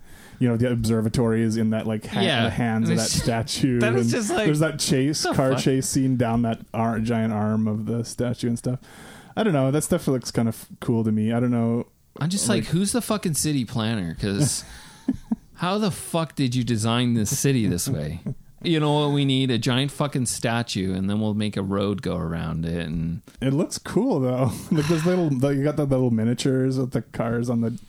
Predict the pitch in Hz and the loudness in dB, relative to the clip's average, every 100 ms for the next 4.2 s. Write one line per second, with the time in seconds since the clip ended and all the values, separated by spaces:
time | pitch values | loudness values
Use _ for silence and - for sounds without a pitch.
0 | - - 127 113 107 120 120 113 117 117 | -14 -6 -2 0 0 -2 0 0 0 -2
1 | 127 113 117 120 120 120 156 - 123 - | -2 -2 0 0 0 -2 -2 -2 -4 -2
2 | 127 113 - - - - - 139 - 156 | -4 -4 -6 -8 -14 -16 -4 -2 0 0
3 | 135 117 113 101 - 107 107 - 101 82 | 0 0 -2 -2 -2 -2 -2 -2 -4 -2
4 | 80 123 | -4 -6